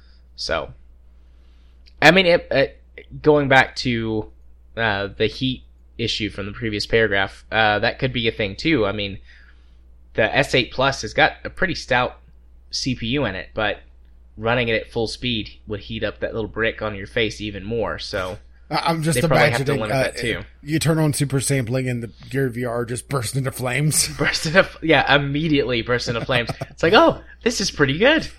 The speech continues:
Speaker 2: Wow, the,
Speaker 1: And then
Speaker 2: uh,
Speaker 1: you burn to death.
Speaker 2: wow, the, uh, effects on this fire is amazing.
Speaker 1: The immersion is so good.
Speaker 2: Sweetie, can
Speaker 1: Uh,
Speaker 2: you turn the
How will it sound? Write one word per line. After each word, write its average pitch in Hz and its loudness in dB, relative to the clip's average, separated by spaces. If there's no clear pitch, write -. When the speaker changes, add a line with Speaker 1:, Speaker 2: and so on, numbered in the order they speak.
Speaker 2:
Wow, 214 4
the, 165 2
Speaker 1:
And 170 0
then 160 4
Speaker 2:
uh, 98 -4
Speaker 1:
you - -8
burn 110 2
to 101 -10
death. 95 -4
Speaker 2:
wow, 170 2
the, 131 0
uh, 120 -2
effects - -4
on 147 -2
this 127 -2
fire 160 -2
is 120 -4
amazing. 117 -2
Speaker 1:
The 139 0
immersion 151 2
is 120 -2
so 202 4
good. 147 6
Speaker 2:
Sweetie, 262 -4
can - 4
Speaker 1:
Uh, 226 4
Speaker 2:
you 240 4
turn 262 2
the 262 0